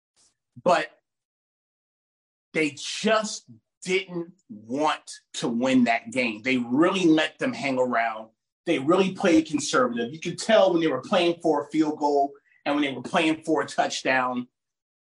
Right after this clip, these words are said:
We didn't see enough screen passes. It's just, there were some head scratchers. And Sam was doing everything he could. The drop passes are becoming an issue.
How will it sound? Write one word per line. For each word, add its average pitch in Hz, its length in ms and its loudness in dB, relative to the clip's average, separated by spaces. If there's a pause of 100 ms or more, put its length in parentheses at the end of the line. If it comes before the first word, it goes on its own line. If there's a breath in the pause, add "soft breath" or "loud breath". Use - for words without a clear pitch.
(420)
We 170 140 -6
didn't 220 280 2
see 208 240 0
enough 185 240 0
screen 175 420 -6
passes. 156 640 -6
It's 185 220 -8
just, - 480 -2 (1040)
there 220 100 4
were 220 60 0
some 190 200 -2
head 208 260 0
scratchers. - 800 -4 (1400)
And 226 160 -2
Sam 247 420 -2
was 202 140 -6
doing 190 220 -4
everything 175 240 -6
he 135 100 -20
could. 117 300 -16 (500)
The 175 160 -4
drop 185 540 0 (160)
passes - 840 -8 (260)
are 147 160 0
becoming 160 580 -4
an 123 160 -12
issue. 117 440 -6